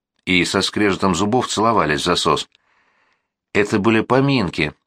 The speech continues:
короткое перемирие, закончившееся с первыми лучами солнца, вышедшего из моря. Остап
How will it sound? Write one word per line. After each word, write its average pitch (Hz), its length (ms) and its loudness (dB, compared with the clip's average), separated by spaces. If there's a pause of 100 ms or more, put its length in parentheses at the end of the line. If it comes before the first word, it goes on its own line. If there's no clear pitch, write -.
(140)
короткое 101 480 0
перемирие, 104 600 0 (340)
закончившееся 85 1000 0
с - 80 -8
первыми 92 340 2
лучами 101 560 0 (300)
солнца, 85 640 -2 (140)
вышедшего 80 640 0
из 76 100 0
моря. 80 360 2 (960)
Остап 185 480 0